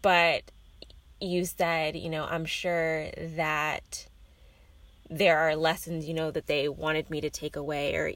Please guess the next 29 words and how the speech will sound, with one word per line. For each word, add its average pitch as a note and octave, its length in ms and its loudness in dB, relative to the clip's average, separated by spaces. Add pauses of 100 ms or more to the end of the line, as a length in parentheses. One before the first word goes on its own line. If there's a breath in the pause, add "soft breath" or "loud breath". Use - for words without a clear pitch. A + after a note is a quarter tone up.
you - 100 -10
know, C#3+ 200 -6
in E3+ 180 -2
your D#3+ 140 -2
head, D3+ 320 -4
you D#3+ 80 -4
can E3 180 -8
feel E3 340 -2
like D3+ 400 -2 (880)
you're D#3+ 200 -2
doing, D3+ 580 -2
you C#3 80 -10
know, D3 140 -4
everything D#3+ 380 -4
you D3+ 100 -8
can D3 280 -6
as C#3+ 120 -8
a C3+ 60 -6
parent. D3+ 540 -6 (520 loud breath)
What F3+ 360 -2
is G#3+ 180 -2
it G3 160 -4
that - 100 -10
you E3+ 160 -4
think E3 600 -4
your D3+ 560 -2
mom D#3+ 420 -2
in D#3 120 -6
particular D3+ 880 -6